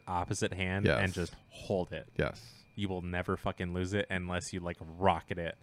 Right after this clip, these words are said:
Speaker 2: Yeah.
Speaker 1: and it rips your finger <laughs> off.
Speaker 2: Yeah. Probably won't.
Speaker 1: Yeah,
Speaker 2: Um,
Speaker 1: probably not.
Speaker 2: favorite slash fe-, least favorite courses to play.
Speaker 1: Yeah.
Speaker 2: Um, I don't know. At this point, my favorite course to play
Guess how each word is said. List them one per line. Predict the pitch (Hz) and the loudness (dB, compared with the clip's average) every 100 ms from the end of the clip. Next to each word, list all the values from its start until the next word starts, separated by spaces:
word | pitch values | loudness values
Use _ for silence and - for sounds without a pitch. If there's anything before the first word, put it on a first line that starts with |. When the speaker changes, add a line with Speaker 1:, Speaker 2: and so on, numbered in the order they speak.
| - | 0
Speaker 2:
Yeah. | - - 123 | 0 0 -4
Speaker 1:
and | 95 | 0
it | 87 | 0
rips | 82 90 - - | 0 -2 -2 -2
your | 90 | -2
finger | 90 85 87 | -2 -2 -2
<laughs> | |
off. | 90 104 - - - - | 0 0 -2 0 0 4
Speaker 2:
Yeah. | - - 185 - - - - - - | 2 4 -2 -2 0 0 2 -2 4
Probably | - 98 87 | 10 12 12
won't. | 80 78 - - - | 10 8 4 -4 4
Speaker 1:
Yeah, | 104 98 87 | 10 12 12
Speaker 2:
Um, | 87 87 | 12 10
Speaker 1:
probably | 113 104 95 | 10 10 6
not. | 85 - - - - | 0 -6 -10 -18 -20
Speaker 2:
favorite | - 131 120 120 113 | 6 12 12 12 6
slash | - 104 92 - | 8 8 8 6
fe-, | 110 98 - | 6 6 2
least | - 110 - | 8 8 10
favorite | 104 95 95 - | 8 10 8 6
courses | - 92 85 - 98 87 - - | 8 8 8 2 0 0 -2 -6
to | - | -2
play. | - - 67 50 - | -2 0 0 0 -6
Speaker 1:
Yeah. | - 85 78 - - - - | -4 -4 -4 -8 -10 -10 0
Speaker 2:
Um, | 104 101 95 95 90 - - | 8 10 10 6 0 -10 -18
I | - - - - _ - - - - - | -16 -16 -18 -20 _ -20 -20 -20 -10 6
don't | 208 | 8
know. | 101 | 10
At | 107 | 8
this | 165 170 | 8 6
point, | - 208 214 | 8 8 10
my | 131 | 8
favorite | - 139 147 143 | 8 8 8 4
course | - 113 113 117 - - | 2 6 8 8 2 0
to | - | 2
play | - - 113 92 78 90 123 | 2 8 10 12 10 6 2